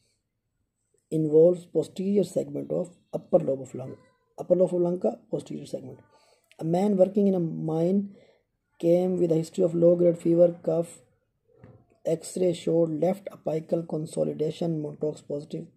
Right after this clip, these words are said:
तो it's T B। हम आ जाते हैं जनाब क्वेश्चन नंबर फिफ्टी नाइन पर, और ये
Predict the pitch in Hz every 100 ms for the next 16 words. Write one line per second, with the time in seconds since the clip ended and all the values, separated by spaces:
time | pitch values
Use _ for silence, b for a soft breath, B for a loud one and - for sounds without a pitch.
0 | - 190 175 170 - - 139 - _ b
1 | b b b b b b b _ - _
2 | _ _ - 170 175 165 160 - 160 160
3 | 156 156 156 156 160 - 170 160 147 147
4 | 147 147 - 151 - 139 139 156 165 170
5 | 156 156 151 147 147 143 151 156 160